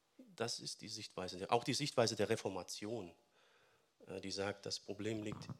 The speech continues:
im Herzen des Menschen. Nicht nur im Umfeld. Das Umfeld entsteht größtenteils durch Menschen. Dreht sich im Kreis. Also die entscheidende Frage ist, bist du bereit,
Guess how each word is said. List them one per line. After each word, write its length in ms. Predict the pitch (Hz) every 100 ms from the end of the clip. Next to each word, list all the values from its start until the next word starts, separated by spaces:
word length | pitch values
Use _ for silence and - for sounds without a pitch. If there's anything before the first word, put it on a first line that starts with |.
| - - -
im 160 | 95
Herzen 580 | - 92 92 - - 87
des 200 | - -
Menschen. 460 | - 85 - - - - _ _ - - - - -
Nicht 300 | 110 135 131
nur 140 | 117
im 100 | 113
Umfeld. 600 | - 135 143 - 87 85
Das 140 | 92
Umfeld 500 | - 151 151 107 95
entsteht 420 | 98 - 117 131 -
größtenteils 800 | 95 98 98 - 85 80 - - - _ -
durch 240 | 90 85
Menschen. 380 | 85 80 - - - _ _ _ _ _ _ _ _ - - _ _ _ -
Dreht 220 | 185 -
sich 260 | - - - - - - _ _ -
im 160 | 98
Kreis. 340 | - - - -
Also 160 | 104
die 80 | 117
entscheidende 420 | 120 - 127 143
Frage 320 | 120 98 104 104
ist, 200 | 98 - - - - _ _ - - -
bist 220 | 113 -
du 40 |
bereit, 380 | 98 - 80 -